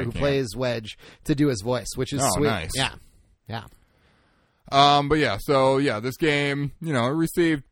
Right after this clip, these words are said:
Speaker 2: pretty great reviews.
Speaker 1: I mean,
Speaker 2: Uh,
Speaker 1: this game is frickin'
Speaker 2: yeah,
Speaker 1: great.
Speaker 2: it sits at, uh, eighty-four percent on Game Rankings and has sold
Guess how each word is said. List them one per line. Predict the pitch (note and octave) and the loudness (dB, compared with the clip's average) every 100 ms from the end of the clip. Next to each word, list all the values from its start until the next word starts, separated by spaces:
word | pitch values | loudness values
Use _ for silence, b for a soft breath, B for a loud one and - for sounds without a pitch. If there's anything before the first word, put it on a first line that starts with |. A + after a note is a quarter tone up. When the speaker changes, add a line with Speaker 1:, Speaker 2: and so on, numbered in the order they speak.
| _ | _
Speaker 2:
pretty | - B3 A3 G#3 G3 F#3 | 4 6 8 8 8 2
great | D#3 D#3 D#3 | 2 2 2
reviews. | B2+ B2+ A#2+ G2 F#2 F#2 - - | 0 -2 0 -2 -4 -6 -6 -8
Speaker 1:
I | A2 A2 | -4 0
mean, | A2+ | 0
Speaker 2:
Uh, | |
Speaker 1:
this | E3 - | 0 -2
game | G3 | -2
is | C3+ - - - - | -2 -10 -16 -18 -4
frickin' | G3+ F2+ | -4 -4
Speaker 2:
yeah, | E2 | -6
Speaker 1:
great. | G2+ F#2+ | -10 -4
Speaker 2:
it | A#2+ - | -4 -2
sits | D#3+ D#3 - | 0 0 2
at, | C3 B2 | 2 2
uh, | A2+ A2 A2 | 0 -2 -4
eighty-four | C#3 D3 C#3+ D#3+ D#3 | -4 -4 -2 -2 -2
percent | D#3 D3 C#3 C3 C#3 | -4 -4 -2 -2 -2
on | C#3 A#2+ | -6 -4
Game | A#2 A#2+ | -6 -4
Rankings | B2 B2 A#2 C3+ C#3 C#3+ | -4 -6 -6 -6 -6 -6
and | C3 A#2 | -6 -6
has | A2+ - | -6 0
sold | C#3 C3 B2+ C3 B2+ | 2 2 0 -6 -10